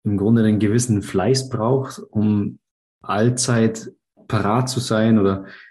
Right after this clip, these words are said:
immer bereit zu sein, dass wenn dann die Tage kommen, die wirklich wertvoll sind,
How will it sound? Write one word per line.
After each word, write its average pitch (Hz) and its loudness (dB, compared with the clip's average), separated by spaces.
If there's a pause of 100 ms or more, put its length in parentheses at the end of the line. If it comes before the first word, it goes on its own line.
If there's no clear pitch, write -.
(160)
immer 123 4
bereit 110 0
zu 123 2
sein, 120 2
dass 107 0
wenn 127 4
dann 123 2
die 123 0
Tage 123 0
kommen, 127 0
die 113 4
wirklich 123 0
wertvoll 110 2
sind, 101 0